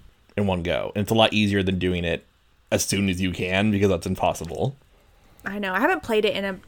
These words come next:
Speaker 2: in about a week.
Speaker 1: You gotta go back. You gotta rewind.
Speaker 2: All right. I know. I haven't played it in a while, so I'll resume and try to keep that in mind.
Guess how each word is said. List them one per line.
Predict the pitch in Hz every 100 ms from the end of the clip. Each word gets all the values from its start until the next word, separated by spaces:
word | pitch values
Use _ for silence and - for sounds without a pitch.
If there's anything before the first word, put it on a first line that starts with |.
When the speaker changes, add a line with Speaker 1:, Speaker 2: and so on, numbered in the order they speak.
| -
Speaker 2:
in | 202
about | 180 175
a | 180
week. | 185 180 - - -
Speaker 1:
You | 117
gotta | 123 117
go | 120
back. | 113 110 101 - -
You |
gotta | 107 107
rewind. | 98 117 113 107 90 90 -
Speaker 2:
All | 269 311
right. | 247 233 233 - - - -
I | 208 214
know. | 208 180 180 190 - 240
I | 247
haven't | 302 320 294 302
played | 240 226
it | 220
in | 220
a |
while, | 208 175 180 180
so | 190 - 196
I'll | 185 214 226
resume | 233 208 202 196 196 202 208 -
and | 190 185 170 165 170 175 - - - -
try | - 185 180
to | 170 165 196 - - -
keep | 196
that | 190 185
in | 175
mind. | 175 160 165 180